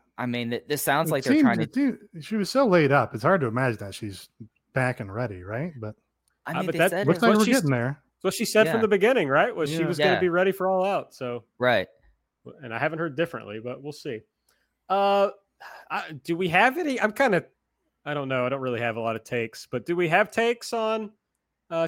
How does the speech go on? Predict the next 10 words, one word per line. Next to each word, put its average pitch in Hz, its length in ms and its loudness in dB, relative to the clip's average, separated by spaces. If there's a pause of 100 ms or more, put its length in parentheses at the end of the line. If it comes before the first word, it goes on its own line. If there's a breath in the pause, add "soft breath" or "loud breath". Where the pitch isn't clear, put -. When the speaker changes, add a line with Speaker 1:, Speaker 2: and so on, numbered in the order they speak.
Speaker 3:
ticket 220 300 -4
sales? 113 220 -4
So 147 60 -8
they're 190 100 0
gonna 214 140 2
be 196 120 2
doing 175 520 2 (640 soft breath)
ten 208 160 2
percent 196 360 0
capacity 143 880 0